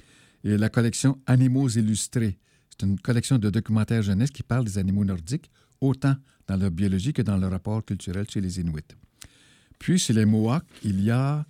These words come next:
Mohawk Warrior Society. C'est une, un essai qui documente le parcours historique et culturel d'une communauté Mohawk. Chez les Malécites, il y a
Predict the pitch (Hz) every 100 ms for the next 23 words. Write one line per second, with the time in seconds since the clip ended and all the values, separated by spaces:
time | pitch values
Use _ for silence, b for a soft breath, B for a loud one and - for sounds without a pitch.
0 | b b b b 113 127 143 - - 110
1 | 110 117 117 104 - 101 90 - 175 -
2 | 101 101 - 98 101 - 139 107 98 98
3 | 104 113 98 - - 117 113 120 107 101
4 | - 90 - 117 98 90 101 117 - b
5 | b b 95 87 117 113 110 104 123 120
6 | - 98 80 76 - - _ _ _ _
7 | b b b b b b b - 160 139
8 | 127 123 117 - 117 - - 98 92